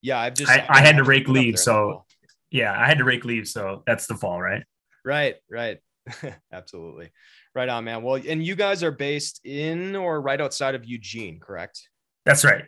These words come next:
Speaker 2: We, uh, we're in Eugene, Oregon, and, uh, the, the brewery and tasting room is about twenty miles southwest of town, but we've got a warehouse in town, and we opened a new tasting room in town. So we, we call ourselves Eugene, even though our, our main barrel,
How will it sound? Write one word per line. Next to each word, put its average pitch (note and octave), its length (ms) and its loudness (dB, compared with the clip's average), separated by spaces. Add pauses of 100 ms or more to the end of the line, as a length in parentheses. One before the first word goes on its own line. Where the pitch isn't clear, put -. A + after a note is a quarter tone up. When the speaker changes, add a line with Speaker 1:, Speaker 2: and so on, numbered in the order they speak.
Speaker 2:
We, C3 220 6
uh, A#2 220 6
we're B2 140 0
in B2+ 120 0
Eugene, B2+ 360 0
Oregon, B2 480 0 (160)
and, A2+ 260 -4
uh, G#2 280 0 (160)
the, G#2 340 -6
the A#2 100 -4
brewery B2 360 4
and A2+ 100 0
tasting A#2 360 -2
room G#2 260 -6
is G2+ 160 -10
about G2 200 -2
twenty A2 260 -2
miles G2+ 520 0
southwest G2 540 -4
of F2 80 -16
town, G2 580 0
but G#2 160 -4
we've A#2 160 -4
got A2 140 2
a - 20 -2
warehouse G#2 400 0
in G2+ 60 -12
town, G2+ 340 -2
and G2+ 100 -12
we G#2 80 -6
opened G#2 300 -6
a G2 60 -4
new G#2 180 -4
tasting A#2 420 -4
room G#2+ 200 -6
in A2+ 120 -4
town. G2 380 -2
So A2+ 160 -2
we, B2+ 240 0
we C#3 100 2
call B2+ 200 2
ourselves G#2 440 -6
Eugene, G2+ 500 -10
even G#2 220 -6
though G2 160 -4
our, F#2 380 -2
our G#2 120 -4
main G#2 260 -6
barrel, G2+ 520 2